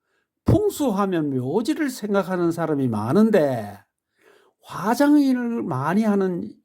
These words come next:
요즘 시기에는 건물 풍수가 중요하다, 양택 풍수가 중요하다." 이 말입니다. 왜냐하면 조상의 묘지가 있으면 후손의 길흉 화복이 조상 묘지 지기에서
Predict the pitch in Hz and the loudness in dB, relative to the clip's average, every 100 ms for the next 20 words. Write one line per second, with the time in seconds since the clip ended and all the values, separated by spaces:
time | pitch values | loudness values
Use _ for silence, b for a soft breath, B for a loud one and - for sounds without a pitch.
0 | _ _ _ 117 117 226 208 214 196 156 | _ _ _ -8 0 0 0 -2 2 4
1 | 131 185 127 95 _ _ _ _ _ - | 4 4 0 -4 _ _ _ _ _ -2
2 | 120 190 311 311 - 302 311 - 196 - | 2 4 2 2 0 0 -2 -2 -2 -2
3 | 127 175 180 165 147 117 107 127 180 214 | 0 2 0 0 -2 -2 -6 -2 -2 0
4 | 214 - 160 139 185 190 143 147 156 151 | -4 -4 -8 -4 -2 -2 0 0 2 0
5 | 131 123 127 117 104 110 190 214 _ _ | -2 -2 -4 -6 -8 -8 -10 -12 _ _
6 | b b b b b - 123 220 302 285 | b b b b b 0 4 6 6 6
7 | 214 165 127 107 - _ _ _ _ _ | 4 2 -2 -8 -14 _ _ _ _ _
8 | _ _ - 185 269 302 262 165 180 220 | _ _ -12 -4 2 4 4 4 4 2
9 | 240 226 208 156 - 226 202 214 208 175 | 0 0 0 -2 -2 2 4 6 4 2
10 | 113 _ _ _ - 220 254 262 269 240 | -4 _ _ _ -14 -8 -6 -4 0 -2
11 | 214 196 214 233 214 220 226 175 147 208 | -2 0 2 2 0 0 0 0 2 2
12 | 147 - _ _ _ - 208 240 208 123 | 0 -4 _ _ _ -2 0 0 0 -2
13 | 131 196 240 214 - 220 311 277 202 202 | 0 0 0 -2 -2 0 4 4 4 2
14 | 185 - | 2 0